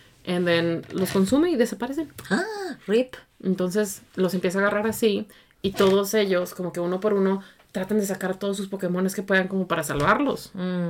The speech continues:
Speaker 1: Y yo así como, <laughs> no puede ser, su último acto, salvar a sus Pokémones, ¿no? Entonces viene
Speaker 2: Ujú.
Speaker 1: Arturo y le digo, "Arturo, necesito que veas esto".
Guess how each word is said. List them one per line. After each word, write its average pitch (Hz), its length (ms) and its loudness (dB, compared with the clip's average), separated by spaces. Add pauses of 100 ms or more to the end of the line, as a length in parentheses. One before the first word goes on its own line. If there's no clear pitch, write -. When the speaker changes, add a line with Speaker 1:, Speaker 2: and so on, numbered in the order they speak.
Speaker 1:
Y 226 80 2
yo 262 80 4
así - 140 -2
como, 269 160 -4
<laughs> - 1800 -12
no 349 140 -4
puede - 240 -2
ser, - 200 -2 (380)
su - 160 4
último 330 320 4
acto, 269 340 2
salvar 311 260 -2
a - 40 -6
sus - 120 -14
Pokémones, 370 680 -2
¿no? 349 180 -4 (180)
Entonces 180 260 -2
viene 226 180 6
Speaker 2:
Ujú. - 60 4
Speaker 1:
Arturo 196 180 0
y - 20 -2
le 202 60 0
digo, - 80 0
"Arturo, 254 260 0
necesito 247 300 0
que 294 80 -6
veas 254 220 -6
esto". 254 240 -8